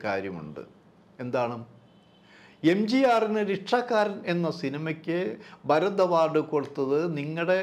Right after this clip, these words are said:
ഒക്കെ പലരുടെയും ദൃഷ്ടിയിൽ തെറ്റായിരിക്കാം. പക്ഷേ എം ജി ആറിന് ഈ റിക്ഷക്കാരിൽ പോലെ അതിമനോഹരമായൊരു അഭിനയം ഇനി കാഴ്ചവെക്കാൻ കഴിയണമെന്നുമില്ല.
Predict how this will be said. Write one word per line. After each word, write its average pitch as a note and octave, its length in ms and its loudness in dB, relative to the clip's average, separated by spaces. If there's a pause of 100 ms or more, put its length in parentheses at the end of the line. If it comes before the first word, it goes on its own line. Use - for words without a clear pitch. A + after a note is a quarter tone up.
ഒക്കെ - 180 -2 (100)
പലരുടെയും D3 600 0 (100)
ദൃഷ്ടിയിൽ C3+ 400 -6 (200)
തെറ്റായിരിക്കാം. A2 960 -4 (1200)
പക്ഷേ G3 240 4
എം G3 140 0
ജി B3 80 2 (120)
ആറിന് A3 300 2 (260)
ഈ - 20 0 (140)
റിക്ഷക്കാരിൽ A3+ 580 0 (120)
പോലെ F3 360 4 (400)
അതിമനോഹരമായൊരു F#3+ 1200 0
അഭിനയം E3+ 280 -2 (140)
ഇനി F#3+ 180 -2 (160)
കാഴ്ചവെക്കാൻ D#3+ 880 -2 (200)
കഴിയണമെന്നുമില്ല. B2 840 -2